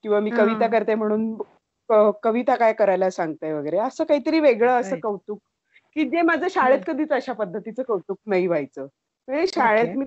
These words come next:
Speaker 1: तशी ढ होते म्हणून पण असेल,
Speaker 2: <laughs>
Speaker 1: पण, अ, तसं
Speaker 2: हां.
Speaker 1: काही मला फार, अ, शाळेत वेगळी ट्रीटमेंट नव्हती, पण संस्थेमध्ये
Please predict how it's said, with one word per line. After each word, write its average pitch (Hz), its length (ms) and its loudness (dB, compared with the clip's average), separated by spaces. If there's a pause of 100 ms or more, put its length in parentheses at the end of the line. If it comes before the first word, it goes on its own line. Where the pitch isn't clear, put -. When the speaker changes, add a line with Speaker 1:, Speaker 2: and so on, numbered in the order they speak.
Speaker 1:
तशी 262 240 -2
ढ 240 100 -2
होते 196 420 0 (380)
म्हणून 269 360 0
पण 294 180 4
असेल, 294 640 0
Speaker 2:
<laughs> - 60 -20
Speaker 1:
पण, 294 360 0
अ, 269 220 2
तसं 294 440 -6
Speaker 2:
हां. 233 100 -6
Speaker 1:
काही 339 180 0
मला 285 460 2
फार, 262 360 -2 (260)
अ, 214 380 -4 (320)
शाळेत 190 520 0 (320)
वेगळी 247 500 -4
ट्रीटमेंट 208 540 -6
नव्हती, 170 260 -6
पण 262 220 -4 (480)
संस्थेमध्ये 262 880 0